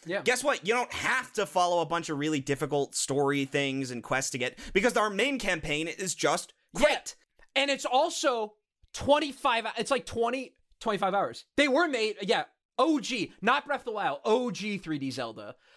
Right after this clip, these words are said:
Speaker 1: is, i-, i-, is, like, it's, it's, like, O G three D Zelda, it is, like, the perfect tent pole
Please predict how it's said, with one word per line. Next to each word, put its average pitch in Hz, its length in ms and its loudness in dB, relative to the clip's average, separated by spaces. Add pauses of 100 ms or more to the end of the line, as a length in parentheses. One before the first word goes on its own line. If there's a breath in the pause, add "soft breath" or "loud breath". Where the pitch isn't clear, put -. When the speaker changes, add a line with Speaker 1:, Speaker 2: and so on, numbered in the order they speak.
(200 soft breath)
Speaker 1:
is, 208 280 0 (140)
i-, 226 60 -6
i-, 247 480 0
is, 233 500 -2
like, 202 480 -2 (520)
it's, 214 320 0
it's, 202 180 0
like, 202 160 -4
O 240 220 4
G 285 220 -2
three 240 280 -6
D 233 140 -4
Zelda, 214 560 0 (720)
it 202 220 4
is, 208 240 0
like, 196 380 -2
the 170 160 0
perfect 214 760 -2
tent 170 340 -4
pole 127 580 -4